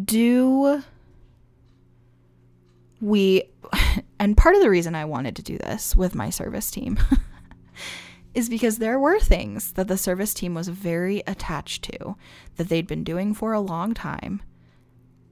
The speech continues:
that they were frustrated to get attendance and participation and volunteers to participate in,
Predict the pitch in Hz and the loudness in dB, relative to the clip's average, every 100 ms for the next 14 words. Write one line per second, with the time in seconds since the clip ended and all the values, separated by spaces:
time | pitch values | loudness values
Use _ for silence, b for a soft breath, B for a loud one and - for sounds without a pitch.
0 | _ _ - 170 160 151 - - 165 156 | _ _ -8 -4 -2 -2 -4 -4 -4 -2
1 | 165 269 - - 123 92 214 302 - - | -2 -4 -4 -4 -6 -4 -6 -6 -8 -6
2 | 147 147 143 120 190 226 220 220 214 214 | -4 -4 -6 -8 -6 -4 -2 0 0 -2
3 | 160 - - - - 214 208 202 190 165 | -2 -4 -4 0 6 6 4 -6 -6 -8
4 | - - - - 165 190 - - 208 208 | -8 -10 -10 -8 -8 0 2 2 0 -2
5 | 202 185 190 190 | -2 -2 -6 -8